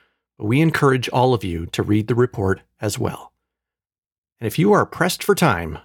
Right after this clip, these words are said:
but need to educate yourself or someone else about the contract pharmacy issue, be sure to watch our new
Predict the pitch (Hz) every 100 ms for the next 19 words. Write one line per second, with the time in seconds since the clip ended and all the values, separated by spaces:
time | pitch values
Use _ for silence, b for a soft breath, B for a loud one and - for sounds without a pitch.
0 | _ - 110 123 131 - 143 175 170 160
1 | 160 - 135 151 - - 117 - 160 190
2 | 196 98 - - 104 98 101 - 120 113
3 | 135 127 - 151 131 - 90 85 - 92
4 | 87 b b b b b _ - 131 165
5 | 202 196 165 160 143 123 120